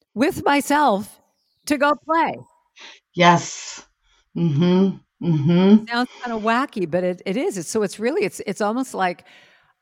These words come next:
Speaker 1: I mean, <laughs> it's interesting because I have these friends that they post on Facebook all the time, all their camping trips, and they're always just doing these fun things. And I would
Speaker 2: Mm-hmm.
Speaker 1: see these Facebook posts and I would feel like,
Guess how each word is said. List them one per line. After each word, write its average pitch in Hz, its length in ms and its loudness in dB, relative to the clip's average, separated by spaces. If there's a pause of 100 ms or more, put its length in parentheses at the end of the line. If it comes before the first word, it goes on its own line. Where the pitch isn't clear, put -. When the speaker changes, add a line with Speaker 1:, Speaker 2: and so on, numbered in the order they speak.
(260)
Speaker 1:
I - 140 -2
mean, 233 260 -4 (260)
<laughs> - 280 -12
it's - 220 -2
interesting 247 460 0
because 180 280 -6
I 196 120 -2
have 220 120 -8
these - 180 -10
friends 196 560 -4 (640)
that 202 340 -2
they 196 120 -2
post 254 420 -4
on 220 160 -4
Facebook 196 580 -6
all 151 160 -2
the 156 80 -6
time, 143 480 -6 (720)
all 254 200 2
their 254 120 -2
camping 220 540 -6
trips, - 480 -12
and 190 80 -2
they're 240 180 -4
always 294 360 -2
just 233 180 -8
doing 233 160 -2
these 214 200 -4
fun 202 540 -6
things. - 560 -12 (460)
And 208 220 0
I 143 80 4
would 175 160 6
Speaker 2:
Mm-hmm. 156 60 2 (160)
Speaker 1:
see 381 160 -4
these 339 240 -2 (100)
Facebook 233 300 -4 (100)
posts 185 240 -6
and 202 80 -4
I 185 60 -2
would 185 180 -6
feel 233 260 -4
like, 190 280 -4